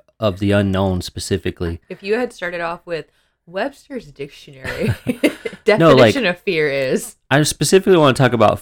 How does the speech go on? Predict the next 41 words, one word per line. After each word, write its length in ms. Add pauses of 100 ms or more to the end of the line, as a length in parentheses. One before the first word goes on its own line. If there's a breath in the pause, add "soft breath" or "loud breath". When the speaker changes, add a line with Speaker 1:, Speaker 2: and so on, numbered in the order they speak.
Speaker 1:
fear 160
of 80
the 100
unknown 400
for 60
a 140
Speaker 2:
Okay. 20
Speaker 1:
second. 400 (500)
'Cause 160
psychologists 800 (520)
kind 300
of, 300
uh, 320 (160)
universally 920
agree, 720 (140)
uh, 500 (320)
that 400
fear 160
of 80
the 80
unknown 360
is 180
kind 240
of 100
a 60
fundamental 600
fear, 420 (260)
okay? 320 (120)
Speaker 2:
Okay. 520
Speaker 1:
It's 100
sort 180
of 80
like 160
a 80
main 420
fear 440
underlying 580
other 280
fears, 480
right? 360
Speaker 2:
Uh-huh. 380